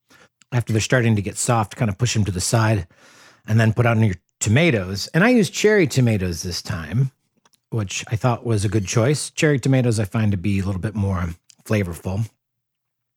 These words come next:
And, uh, I think they really pair up nicely with the beans. After that, you butter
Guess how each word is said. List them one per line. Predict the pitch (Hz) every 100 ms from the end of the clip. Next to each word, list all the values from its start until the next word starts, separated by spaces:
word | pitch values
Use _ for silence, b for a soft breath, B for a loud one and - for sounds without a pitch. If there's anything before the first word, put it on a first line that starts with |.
| _ -
And, | 95 82 80
uh, | 82 73
I |
think | 107 104
they | 92
really | 104 98
pair | - 123 107
up | 104
nicely | 101 101 -
with | 85 -
the |
beans. | - 92 82 98 - - B B B B B _ _ _ _ _ _ -
After | 120 117 120
that, | 117 165 190 -
you | 127 131 127 123 123 131
butter | 110 135 156 160 165